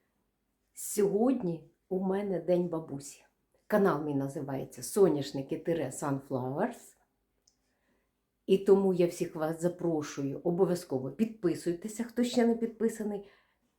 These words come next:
Ставте лайк, клікайте на дзвіночок, тисніть на дзвіночок, пишіть обов'язково коментарі.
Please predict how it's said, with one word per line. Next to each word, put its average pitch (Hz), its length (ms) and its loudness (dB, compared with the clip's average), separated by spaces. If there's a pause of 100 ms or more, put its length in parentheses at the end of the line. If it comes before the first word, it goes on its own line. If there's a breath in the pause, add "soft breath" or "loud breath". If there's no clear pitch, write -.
(140)
Ставте - 680 2
лайк, 190 480 4 (280)
клікайте 180 800 2
на 202 180 6
дзвіночок, 160 1120 0 (340)
тисніть 180 520 4
на 175 100 6
дзвіночок, 160 800 2 (300 loud breath)
пишіть 240 360 6
обов'язково 175 560 0
коментарі. 160 540 -8